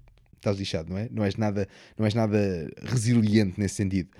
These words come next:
Da mesma forma da água, da mesma forma de alimentos. Não estejas só dependente de uma única fonte.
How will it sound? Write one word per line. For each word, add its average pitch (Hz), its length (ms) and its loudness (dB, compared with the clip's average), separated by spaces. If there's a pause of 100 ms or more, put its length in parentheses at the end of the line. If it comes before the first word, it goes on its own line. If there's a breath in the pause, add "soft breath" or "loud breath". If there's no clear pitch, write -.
(240 loud breath)
Da - 80 0
mesma 147 200 4
forma 175 220 4
da 143 160 4
água, 139 280 4
da 117 60 2
mesma 156 140 2
forma 160 200 0
de 147 120 6
alimentos. 139 380 4
Não 131 80 -2
estejas 185 380 -2
só 208 240 2
dependente 180 480 4
de 190 80 2
uma 165 100 4
única 190 320 2
fonte. - 540 -4